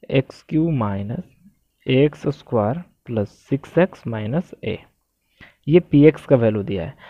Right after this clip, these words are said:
और किससे डिवाइडेड करना है, तो divided by, divided by x minus a, इससे डिवाइड करना है। तो हम क्या बोले कि जिससे डिवाइड करना होता है उसको ज़ीरो के इक्वल कीजिए, तो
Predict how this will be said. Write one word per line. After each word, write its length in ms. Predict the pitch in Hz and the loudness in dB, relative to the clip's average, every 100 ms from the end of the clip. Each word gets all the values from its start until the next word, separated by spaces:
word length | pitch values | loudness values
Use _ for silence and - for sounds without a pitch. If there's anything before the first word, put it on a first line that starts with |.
| - - | -14 -4
और 120 | - - | -4 0
किससे 380 | 143 135 - 165 | 0 0 2 2
डिवाइडेड 580 | 151 151 139 131 143 151 | 6 4 6 6 6 6
करना 320 | 151 143 143 | 2 0 -2
है, 160 | 156 220 _ _ _ _ _ _ | -4 -8 _ _ _ _ _ _
तो 80 | 123 | -8
divided 960 | 117 120 110 110 104 104 107 113 139 131 | 0 0 0 0 2 2 0 2 2 2
by, 600 | 110 90 87 87 113 220 - _ _ _ _ _ _ _ _ 135 | 0 -2 -2 -4 -4 -4 -8 _ _ _ _ _ _ _ _ -12
divided 600 | 117 120 113 110 110 131 | -8 -6 -2 0 0 0
by 300 | 113 95 151 - _ _ _ _ - | 0 0 -2 -8 _ _ _ _ 2
x 320 | 156 - - | 2 2 -2
minus 480 | 175 175 175 175 - | 0 2 0 -4 -8
a, 100 | 85 - _ _ _ _ _ _ | -12 -14 _ _ _ _ _ _
इससे 300 | 151 - 180 | -4 0 2
डिवाइड 400 | 165 160 151 151 | 6 6 6 4
करना 280 | 151 117 98 | 4 0 -2
है। 60 | 98 | -6
तो 100 | 123 | -6
हम 180 | 143 147 | -6 0
क्या 140 | 160 | 0
बोले 240 | 151 123 147 - - - - | 2 0 -2 -8 -20 -20 -8
कि 80 | 143 | -4
जिससे 440 | 127 135 139 - 185 | 0 2 2 2 4
डिवाइड 440 | 170 156 156 156 | 4 4 4 2
करना 280 | 156 147 147 | 2 2 2
होता 300 | 147 139 117 | -2 0 0
है 200 | 98 113 - _ _ _ _ | -2 -4 -10 _ _ _ _
उसको 280 | 135 - 160 | -12 -6 -6
ज़ीरो 400 | 131 135 156 180 | -4 0 2 2
के 160 | 190 135 | 0 -2
इक्वल 260 | - 113 | -2 -4
कीजिए, 300 | 110 107 107 | -4 -8 -8
तो 120 | 107 | -10